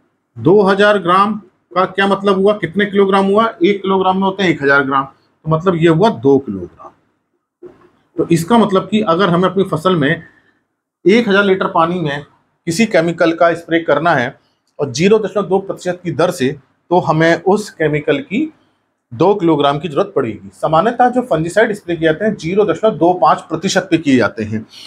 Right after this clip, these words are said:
अगर ज़ीरो दशमलव दो पाँच प्रतिशत का हम spray कर रहे हैं एक ह-, एक हज़ार लीटर पानी में, तो ये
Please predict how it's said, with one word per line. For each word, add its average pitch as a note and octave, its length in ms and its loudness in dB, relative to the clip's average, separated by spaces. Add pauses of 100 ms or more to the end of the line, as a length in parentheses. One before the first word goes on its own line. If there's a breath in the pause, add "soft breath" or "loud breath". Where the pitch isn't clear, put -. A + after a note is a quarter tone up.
(280 loud breath)
अगर D#3+ 220 2
ज़ीरो F#3+ 260 4
दशमलव G3+ 320 0
दो F3+ 200 4
पाँच G#3 300 0
प्रतिशत F#3 480 -6
का G#3 80 0
हम F#3 160 2
spray F3 260 0
कर E3+ 180 0
रहे D#3+ 180 2
हैं F#3+ 100 -2
एक A3+ 300 0
ह-, E3 100 2 (180)
एक F#3+ 200 0
हज़ार F3 140 2
लीटर D#3+ 220 -2
पानी D#3+ 260 0
में, D3 240 -4 (520 soft breath)
तो E3+ 40 4
ये D#3 440 2